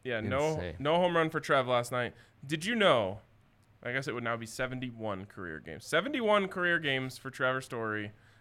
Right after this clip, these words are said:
Speaker 1: against the Diamondbacks. Um, twenty home runs.
Speaker 2: Insane.
Speaker 1: Which means he's either going to hit a home run today or tomorrow, because he hits w-,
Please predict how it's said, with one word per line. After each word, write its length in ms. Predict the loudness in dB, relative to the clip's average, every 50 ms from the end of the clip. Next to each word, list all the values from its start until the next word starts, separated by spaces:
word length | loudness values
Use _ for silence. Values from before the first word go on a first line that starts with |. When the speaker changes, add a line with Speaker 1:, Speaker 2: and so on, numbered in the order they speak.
| _ _ -8
Speaker 1:
against 160 | -8 -6 -6
the 80 | -2 0
Diamondbacks. 720 | 2 2 2 2 2 2 2 2 2 0 -6 -12 -14 -14 _ -20 -20 -20 _ _ -4 0
Um, 420 | 2 2 4 4 2 2 0 -4 -10 _ _ _ _
twenty 600 | -18 -10 -2 2 2 4 4 2 0 -2 0 0
home 280 | 0 0 0 0 0 -2
runs. 360 | -4 -6 -8 -12 -18 -18 -18 _ _ _ _ _ _ _ _ _ _ _ _ _ _ _ _ _ _ _ _ _ _ _ _ _ _ _ _ _ _ _ _
Speaker 2:
Insane. 1400 | -2 0 0 0 0 -2 -4 -6 -8 -12 -20 _ _ _ _ _ -18 -16 -12 -12 -2 0 0 0 0 -4 -8 -14 -18 -18 -20 -20 -20 -20 -20 _ -8
Speaker 1:
Which 160 | -8 -4 -2
means 180 | -2 -2 0 -2
he's 180 | -4 -6 -6 -10 -12 _
either 240 | -4 0 2 4 4
going 240 | 4 4 2 2 2
to 80 | 2 0
hit 100 | 0 0
a 60 | 2
home 160 | 0 0 0
run 120 | 0 -2 -2
today 240 | -2 -2 0 2 2
or 120 | 2 0
tomorrow, 520 | -2 -4 -6 -4 -2 -2 -2 -4 -4 -6 -10 -16 _ _ _ _ _ -20 -20 -20 -20 -20 -20 -18 -12
because 220 | -8 -8 -6 -6
he 80 | -6 -6
hits 220 | -6 -6 -8 -10
w-, 220 | -14 -16 -16 -16